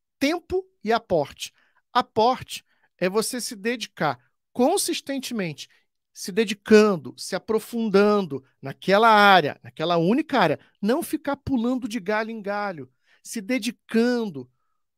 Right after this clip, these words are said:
procurando trazer novas habilidades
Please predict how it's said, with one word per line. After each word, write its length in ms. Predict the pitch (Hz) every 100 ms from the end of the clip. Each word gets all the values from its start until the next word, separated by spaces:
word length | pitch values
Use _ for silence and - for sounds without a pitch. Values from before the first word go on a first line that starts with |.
| -
procurando 640 | 233 240 262 269 254 208 - _ _
trazer 460 | 254 226 175 208 233
novas 440 | 226 240 233 202
habilidades 1160 | 233 247 220 214 175 202 233 202 143 135 -